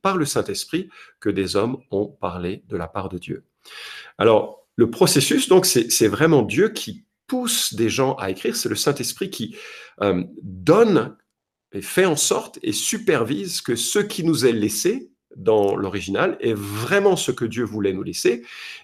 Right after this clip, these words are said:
Et comme c'est un Dieu qui ne ment pas, ça c'est ce que nous dit Tite chapitre un, verset deux, et comme Jésus dit lui-même que la parole de Dieu est la vérité, c'est en Jean dix-sept, dix-sept,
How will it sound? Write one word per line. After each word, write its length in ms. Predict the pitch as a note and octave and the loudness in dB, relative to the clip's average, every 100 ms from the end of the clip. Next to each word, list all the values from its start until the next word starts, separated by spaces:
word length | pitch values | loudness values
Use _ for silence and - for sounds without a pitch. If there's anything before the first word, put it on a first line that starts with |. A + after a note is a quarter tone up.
| - | -2
Et 160 | B2+ | 0
comme 240 | - A3 G3+ | 6 6 6
c'est 320 | - D3 - | 2 2 2
un 80 | C3 | 0
Dieu 480 | G2+ B2+ C3 A#2+ _ _ - | 0 -2 -2 -4 _ _ -14
qui 140 | - | 0
ne 100 | A#2 | 2
ment 200 | A2 G2 | 4 2
pas, 220 | F#2+ G3 | 2 0
ça 140 | A#3 A#2 | 0 -6
c'est 160 | - | -8
ce 80 | G2+ | -8
que 80 | A2 | -2
nous 100 | G2+ | -2
dit 240 | G#2 G#2 | -4 -10
Tite 240 | - E3 C#3+ | -8 -10 -8
chapitre 540 | - G2 G#2+ - G#2+ | -8 -6 -6 -6 -6
un, 140 | - B2+ | -2 -4
verset 340 | G2+ - G#2 | -4 -8 -6
deux, 300 | F2+ C#3+ - - - - - - | 0 0 0 -6 -20 -20 -12 -4
et 160 | A#2 | -4
comme 240 | - F#3+ F#3 | 2 4 4
Jésus 420 | C#3 E3 D#3+ F3 | 4 4 4 -2
dit 240 | C3+ F3+ | -2 -2
lui-même 760 | E3 D3 F3 F3 G3+ G3 A#2 G#2+ | 0 0 0 2 4 4 2 -2
que 260 | - A2 G#2+ | 2 2 2
la 120 | G#2+ | -6
parole 640 | - C#3+ D3 D3+ G#2 G2 - | -2 -2 2 2 2 -4 -14
de 160 | - G#2 | -8 -8
Dieu 360 | G#2 G#2+ G2+ - | -2 0 0 0
est 160 | C3 A#2+ | 2 2
la 100 | G#2 | 0
vérité, 460 | G2 G#2 G#2 A3+ | -4 -6 -2 -2
c'est 260 | A#3 G#2+ - | -2 -6 -6
en 140 | F#2+ | -8
Jean 160 | G2 G#2 | -4 -4
dix-sept, 360 | G2+ - F#2+ - | -4 -6 -8 -10
dix-sept, 500 | G#2+ - G#3+ - | -6 -2 -2 -4